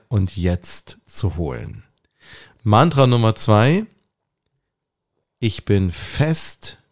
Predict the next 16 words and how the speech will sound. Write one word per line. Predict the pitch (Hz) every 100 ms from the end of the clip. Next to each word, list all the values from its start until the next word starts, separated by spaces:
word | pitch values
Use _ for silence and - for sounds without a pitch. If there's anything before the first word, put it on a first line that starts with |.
| -
mit | 98 98
der | 85 - -
Erde | 107 110 107 104 101 107 _ _ _
verbunden. | _ - 107 - 90 85 78 64 - 80 87 _ _ _ _ _ _ _ _ _ _ _ _ _ _ _ _ _ _ _ _ _ _ _ _ _ _ _ _ _ _ _ _ _ _ _ _ _ _ -
Dieses | 160 190 139 110
Mantra | 101 101 - 131
stärkt | 123 120 117 117
das | 110
Gefühl | - - - 120 131 135
von | - 110 101 -
Stabilität, | - - 95 104 104 104 - - 117 131 139 -
Halt | - - 101 101 117 123 - -
und | 117 101 92 - _ _ _ -
Sicherheit, | 95 87 104 110 135 135 151 202 - - _ _ _ _ _ _
also | - 85 82
mein | 85 87 85 85